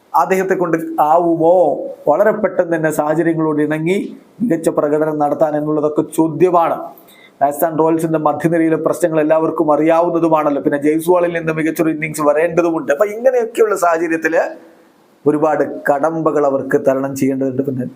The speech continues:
നോക്കൗട്ട് ആണെങ്കിലും സംഭവിക്കാം. എന്തായാലും ഇപ്പൊ നമ്മൾ അവർക്ക് കൊടുക്കുന്നത് നാലാം സ്ഥാനമാണ്. നമ്മുടെ പവർ റാങ്കിങ്ങിൽ നാലാം സ്ഥാനം. നമ്മുടെ പവർ റാങ്കിങ്ങിൽ ഒരുപക്ഷെ പലർക്കും വലിയ എതിർപ്പൊക്കെ ഉണ്ടാവാൻ സാധ്യതയുള്ള,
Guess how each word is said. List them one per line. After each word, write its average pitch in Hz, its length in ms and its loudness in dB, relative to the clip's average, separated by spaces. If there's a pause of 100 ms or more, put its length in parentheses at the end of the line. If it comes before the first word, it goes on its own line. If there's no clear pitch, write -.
നോക്കൗട്ട് 151 360 -2
ആണെങ്കിലും 151 320 -4
സംഭവിക്കാം. 156 480 -2 (680)
എന്തായാലും 180 280 2
ഇപ്പൊ 185 240 0
നമ്മൾ 170 220 -2
അവർക്ക് 143 260 -4
കൊടുക്കുന്നത് 143 440 0 (1000)
നാലാം 139 260 0 (100)
സ്ഥാനമാണ്. 135 580 -4 (520)
നമ്മുടെ 127 280 0
പവർ 135 220 2
റാങ്കിങ്ങിൽ 131 280 -4 (100)
നാലാം 123 240 -2 (100)
സ്ഥാനം. 113 320 -6
നമ്മുടെ 170 280 0
പവർ 190 280 2
റാങ്കിങ്ങിൽ 165 440 0 (800)
ഒരുപക്ഷെ 151 380 2
പലർക്കും 151 400 0 (360)
വലിയ 151 220 2
എതിർപ്പൊക്കെ 160 440 2
ഉണ്ടാവാൻ 151 360 0 (160)
സാധ്യതയുള്ള, 147 720 0